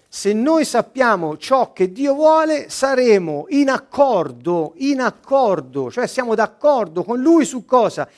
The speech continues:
Su ciò che è buono, soddisfacente e capace di avere successo. Torniamo un attimo, tenete in mente buono, soddisfacente, capace di avere successo. Tornate qui, vedete?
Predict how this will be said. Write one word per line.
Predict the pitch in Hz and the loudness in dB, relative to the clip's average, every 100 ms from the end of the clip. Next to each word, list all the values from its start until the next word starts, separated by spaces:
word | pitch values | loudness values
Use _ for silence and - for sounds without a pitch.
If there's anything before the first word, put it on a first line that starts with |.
| _ _ | _ _
Su | 226 | -16
ciò | - 277 285 285 | -4 -2 -2 0
che | 247 | 2
è | 262 285 202 _ _ _ _ | 2 0 -4 _ _ _ _
buono, | 131 135 262 214 139 113 113 _ _ - | -12 0 4 4 0 -8 -16 _ _ -14
soddisfacente | - 285 226 214 - 185 247 277 285 285 | 0 2 2 -2 -6 -4 0 0 -2 -4
e | 202 | -6
capace | - - 247 277 233 | -6 -4 -2 -4 -4
di | 196 | -4
avere | 185 196 | -2 -4
successo. | 185 185 - 113 - - _ _ _ - | -4 -12 -16 -16 -18 -20 _ _ _ -4
Torniamo | 185 220 240 190 | -2 2 0 2
un | 196 | 2
attimo, | 214 190 - 147 143 | 2 0 -6 -12 -10
tenete | - 226 226 | -6 -4 -2
in | 208 | -2
mente | 202 185 180 147 | 0 -2 -2 -6
buono, | 151 240 240 208 | -2 0 0 -4
soddisfacente, | 185 165 165 180 - 226 226 190 - | -6 -10 -10 -10 -6 -4 -6 -10 -8
capace | 180 185 196 175 | -4 -2 -4 -4
di | 170 | -6
avere | 180 175 | -6 -6
successo. | - 202 - 240 240 - 254 _ _ _ _ _ _ _ _ | -10 -14 -8 -6 -8 -12 -16 _ _ _ _ _ _ _ _
Tornate | 180 202 220 185 214 | -6 -2 -2 -2 -6
qui, | 240 247 | -8 -4
vedete? | 180 214 196 180 202 | 0 0 0 -2 -4